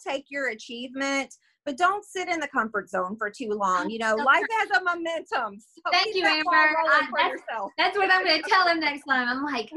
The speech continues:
Speaker 1: <laughs>
Speaker 2: "Well, I'm, I'm in my comfort zone, and now I'm, I'm, I'm getting right out of it now." So
Speaker 1: Exactly. And then I would say my final piece of advice to myself would be to return the love. You know, the woman that I am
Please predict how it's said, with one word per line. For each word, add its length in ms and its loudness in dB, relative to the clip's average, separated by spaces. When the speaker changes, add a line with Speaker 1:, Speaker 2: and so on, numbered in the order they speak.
Speaker 1:
<laughs> 160 -8
Speaker 2:
"Well, 260 0
I'm, 300 -6
I'm 140 0
in 100 -4
my 100 -2
comfort 380 -8
zone, 240 -4
and 120 -4
now 200 0
I'm, 180 -4
I'm, 180 -4
I'm 160 -10
getting 200 -6
right 220 -2
out 220 -4
of 40 -14
it 200 -18
now." 220 -10
So 60 -2
Speaker 1:
Exactly. 960 2
And 100 -2
then 160 4
I 140 4
would 140 -6
say 160 0
my 260 0
final 640 -4
piece 200 -18
of 140 -12
advice 380 -8
to 80 -18
myself 560 -8
would 140 -10
be 240 -16
to 80 -10
return 500 -4
the 100 0
love. 280 2
You 180 -10
know, 400 -2
the 60 -2
woman 320 -2
that 140 -2
I 120 2
am 460 -6